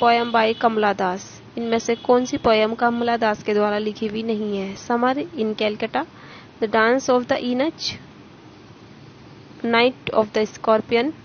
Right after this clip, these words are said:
ये नसीम जैकिल का है। The Night of the Scorpion जो है, ये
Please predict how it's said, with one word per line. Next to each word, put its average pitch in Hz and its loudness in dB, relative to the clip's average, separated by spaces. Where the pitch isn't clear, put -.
ये 247 -6
नसीम 233 0
जैकिल 214 0
का 208 -4
है। 185 -6
The 220 2
Night 220 2
of 220 0
the 220 0
Scorpion 220 2
जो 220 0
है, 226 -4
ये 415 -10